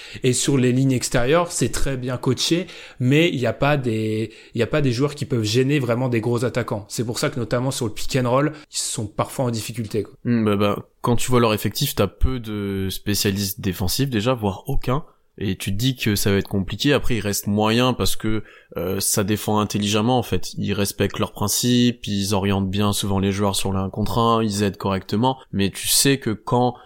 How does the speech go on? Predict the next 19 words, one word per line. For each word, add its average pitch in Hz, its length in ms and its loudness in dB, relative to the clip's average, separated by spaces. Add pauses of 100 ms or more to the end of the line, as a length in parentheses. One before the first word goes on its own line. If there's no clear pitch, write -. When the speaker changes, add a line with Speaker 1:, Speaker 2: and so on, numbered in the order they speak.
(280)
Speaker 2:
euh, 98 80 2
le 98 120 2
niveau 110 360 2
va 107 120 0
passer 101 280 -2
au-dessus, 127 480 -2
quand 117 260 2
ils 104 140 0
vont 101 100 -2
se - 100 -4
faire, 107 340 0
euh, 95 200 0 (300)
bouger 113 400 2
athlétiquement 113 680 0
ou 101 60 0
par 95 200 0
du 95 80 -10
jeu 98 140 -8
analytique, 95 600 -2